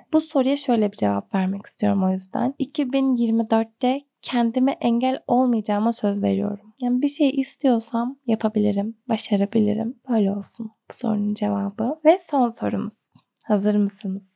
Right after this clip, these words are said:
İstediğin her şeyi başarabileceğini düşün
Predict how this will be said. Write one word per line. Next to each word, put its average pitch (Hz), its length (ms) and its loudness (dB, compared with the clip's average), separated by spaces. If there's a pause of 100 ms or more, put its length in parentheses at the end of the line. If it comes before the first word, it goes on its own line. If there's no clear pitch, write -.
(140)
İstediğin 277 720 -2
her 277 320 0
şeyi 247 320 0
başarabileceğini 208 1120 0
düşün 254 480 -4